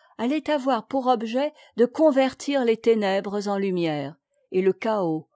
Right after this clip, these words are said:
en ordre. Une demi-heure plus tard, comme Olivier dînait précipitamment avant de repartir pour Whitehall, Mabel le rejoignit dans la salle à manger. «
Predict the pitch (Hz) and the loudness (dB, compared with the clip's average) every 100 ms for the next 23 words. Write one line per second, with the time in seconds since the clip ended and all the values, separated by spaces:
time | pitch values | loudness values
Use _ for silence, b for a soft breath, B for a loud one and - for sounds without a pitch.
0 | _ - 175 180 208 196 151 160 147 - | _ -8 -4 -2 -2 -4 -6 -10 -14 -16
1 | - _ _ _ _ _ _ _ _ _ | -20 _ _ _ _ _ _ _ _ _
2 | _ _ _ _ _ 247 269 285 302 285 | _ _ _ _ _ 0 2 2 0 0
3 | 302 294 277 214 208 247 262 285 - _ | 2 -2 -2 -8 -4 -4 -4 -6 -14 _
4 | _ _ 196 202 226 247 214 254 240 170 | _ _ -2 2 2 0 -2 0 0 0
5 | 214 208 202 214 - 214 208 208 202 214 | -2 -2 -2 -6 -6 -6 -6 -4 -2 -2
6 | 175 156 170 165 180 175 180 180 - 202 | -4 -4 -4 -4 -2 -2 -4 -6 -4 -4
7 | 180 170 165 185 190 247 - 226 240 240 | -4 -4 -2 -2 -4 -8 -6 -4 -4 -8
8 | _ _ _ _ _ _ 226 269 247 254 | _ _ _ _ _ _ -2 0 0 0
9 | 262 226 220 233 247 233 208 202 208 208 | 0 -2 -2 -2 -2 -2 -2 -2 -2 -2
10 | 190 - 190 185 175 170 147 139 | -2 -2 -2 -2 -2 -4 -6 -10